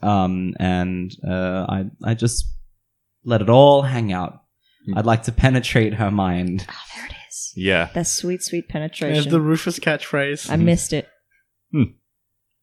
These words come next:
Speaker 2: Um, I think, uh, she's in her quarters, like, the door is closed, uh, but you just tendrils out.
Speaker 1: Yeah. Yeah, yeah, yeah.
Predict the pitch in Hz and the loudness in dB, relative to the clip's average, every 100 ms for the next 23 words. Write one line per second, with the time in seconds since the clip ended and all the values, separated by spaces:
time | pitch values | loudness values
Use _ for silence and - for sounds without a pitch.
0 | _ - - - _ - 107 98 87 - | _ -20 -20 -20 _ -6 -2 0 -2 -2
1 | 113 117 117 95 - 92 82 87 - 101 | -2 2 0 0 -2 0 0 -2 -4 -4
2 | 92 80 - 95 95 90 78 - 92 78 | -6 -10 -8 -6 -4 -6 -8 -6 -4 -6
3 | 73 76 - 92 87 87 71 78 71 - | -8 -10 -8 -6 -4 -4 -4 -8 -10 -12
4 | - - 85 92 123 151 - - - _ | -14 -10 -6 -4 -6 -6 -8 -8 -12 _
5 | _ _ _ _ _ _ _ - 98 85 | _ _ _ _ _ _ _ -8 -6 -4
6 | - 98 98 101 92 87 82 76 76 92 | -4 -6 -4 -6 -6 -6 -8 -10 -12 -14
7 | - - - _ _ _ _ _ - - | -14 -16 -18 _ _ _ _ _ -18 -14
8 | - - - - 135 - 98 101 110 90 | -14 -16 -20 -20 -12 -4 -2 2 0 0
9 | 85 85 87 113 107 107 92 90 _ _ | -2 -2 -2 2 4 4 0 -6 _ _
10 | _ _ _ _ 110 107 101 95 95 98 | _ _ _ _ 2 4 6 4 0 0
11 | 90 | -2